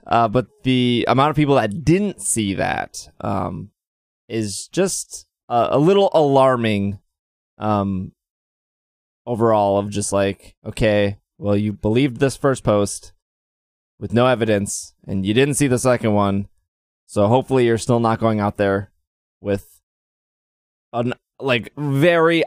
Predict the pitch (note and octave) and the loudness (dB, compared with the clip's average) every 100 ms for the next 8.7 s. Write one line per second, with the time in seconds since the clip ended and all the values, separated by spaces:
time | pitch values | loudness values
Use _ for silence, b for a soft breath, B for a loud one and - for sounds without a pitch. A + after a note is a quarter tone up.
0 | - C3+ C#3+ B2+ B2 C#3 B2+ A#2+ - - | 0 2 2 0 0 2 2 0 -4 -8
1 | - B2 A#2+ A#2 - - D#3+ C#3 C3 B2+ | -2 0 2 -2 -4 0 0 2 0 0
2 | A#2+ G#2 A#2 A#2 A2+ A2+ B2 B2+ A#2 B2 | 0 0 0 0 0 2 2 2 2 0
3 | A#2+ G#2 A#2+ B2 C3 A#2 G2 G2 - _ | 0 2 2 2 2 2 0 -4 -10 _
4 | _ _ G#2+ G#2 F#2+ G#2 G2 _ B2+ G#2 | _ _ 0 0 0 -4 -10 _ 0 2
5 | G2 G2 F#2 F2+ E2+ G2+ _ _ _ - | 2 0 -4 -6 -6 -10 _ _ _ -20
6 | - - F#2+ F2+ - - A#2 C3 B2+ A2+ | -20 -8 -2 0 -2 -6 -2 0 2 0
7 | - G#2 F2 G2 D#2 G2+ G2+ F#2+ G2+ - | 0 -2 -2 -4 -2 0 2 0 -2 -8
8 | _ A2+ - G#2 G2+ G2 F#2 | _ -10 -6 -4 -2 -2 -4